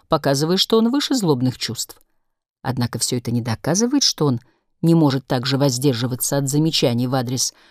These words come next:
соперника, потому что считает это ниже своего достоинства,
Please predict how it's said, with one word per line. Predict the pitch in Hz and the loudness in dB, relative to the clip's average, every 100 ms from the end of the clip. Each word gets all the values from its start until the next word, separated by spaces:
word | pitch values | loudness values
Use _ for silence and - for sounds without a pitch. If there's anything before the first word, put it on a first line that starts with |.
| _ | _
соперника, | - 170 170 151 131 131 175 | -4 -2 2 2 2 0 0
потому | 170 - 127 117 | -2 0 0 -2
что | - | -2
считает | 131 - 131 127 131 170 | -2 -2 -2 -2 0 -2
это | 170 196 | 0 2
ниже | 220 220 | 2 2
своего | 226 - 247 254 | -2 0 0 2
достоинства, | 285 294 - 123 90 - - - | 0 0 -2 -2 0 -2 -2 -14